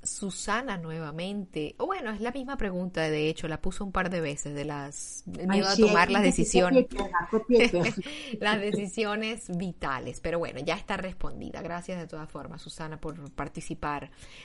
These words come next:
Speaker 1: Desde los Estados Unidos nos pregunta Diana Vega, ¿qué tiene que sanar mi hija?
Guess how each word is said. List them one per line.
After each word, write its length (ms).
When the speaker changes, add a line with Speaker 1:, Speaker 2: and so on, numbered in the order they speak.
Speaker 1:
Desde 180
los 140
Estados 400
Unidos 420
nos 140
pregunta 400
Diana 560
Vega, 560
¿qué 120
tiene 340
que 80
sanar 300
mi 240
hija? 260